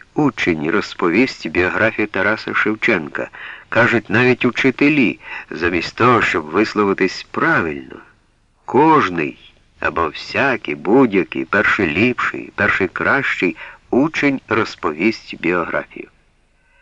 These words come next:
Прикметник «любий» означає не будь-який, як у російській мові «любой», із якого і скалькували ті, що не знають гаразд української мови,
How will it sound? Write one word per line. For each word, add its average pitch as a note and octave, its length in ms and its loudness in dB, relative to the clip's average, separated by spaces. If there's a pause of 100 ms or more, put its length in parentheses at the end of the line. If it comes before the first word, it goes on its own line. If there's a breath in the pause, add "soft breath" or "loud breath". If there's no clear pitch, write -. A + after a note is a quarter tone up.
(1160 soft breath)
Прикметник D#3+ 880 2 (120)
«любий» A#2 720 2
означає C#3+ 600 2
не B2+ 220 2
будь-який, C#3+ 720 -4 (520)
як - 200 2
у G2+ 40 6
російській G2 460 0
мові G#2 280 2
«любой», A2 500 0 (1000)
із F#2 140 -2
якого F2 340 0
і E2 60 4
скалькували G#2 760 0
ті, F#2 240 0
що - 220 -2
не F2+ 120 2
знають E2+ 400 -4
гаразд F2+ 380 0
української F2+ 680 -2
мови, E2 340 -2